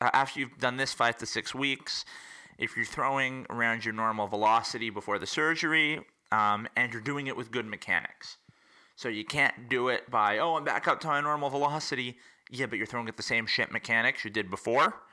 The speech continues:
Uh, you can start facing live hitters. So you can start throwing batting practices. Again, low pitch counts. So, like, we're talking fifteen, twenty pitches,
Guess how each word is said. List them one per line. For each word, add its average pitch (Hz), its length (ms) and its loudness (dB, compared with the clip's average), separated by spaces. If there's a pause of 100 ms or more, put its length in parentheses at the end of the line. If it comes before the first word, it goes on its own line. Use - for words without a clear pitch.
(680)
Uh, 127 100 6
you 120 160 0
can 110 100 -6
start 113 240 0
facing 117 380 -2
live 98 220 4
hitters. 71 320 2
So - 160 -4
you - 80 -6
can 101 100 -2
start 107 220 2
throwing 110 240 0
batting 110 340 4
practices. 117 920 0 (340)
Again, 110 480 2
low 98 200 2
pitch - 300 0
counts. 135 380 0
So, - 240 -6
like, 69 160 -2
we're 90 60 -2
talking 98 400 -6
fifteen, 110 500 -2
twenty 113 260 0
pitches, 123 580 0